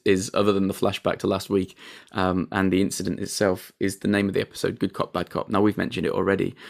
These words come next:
but last week you <laughs> were saying that Nick and Andrew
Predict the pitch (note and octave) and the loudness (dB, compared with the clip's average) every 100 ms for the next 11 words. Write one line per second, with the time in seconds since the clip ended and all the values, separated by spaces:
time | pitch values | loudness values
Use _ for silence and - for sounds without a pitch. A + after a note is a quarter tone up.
0 | - - G#2+ A#2+ A#2 B2 A#2 - - - | -6 0 2 2 0 4 4 2 -6 -18
1 | - - _ A#2+ B2 A#2+ A2 - _ _ | -20 -20 _ -2 4 6 6 0 _ _
2 | - C3 B2+ - A#2 A2 G#2+ G2+ - A#2+ | 0 4 4 4 6 6 6 2 4 4
3 | A#2+ G#2+ A2 A#2+ B2 G2+ G#2 | 4 2 4 4 4 2 0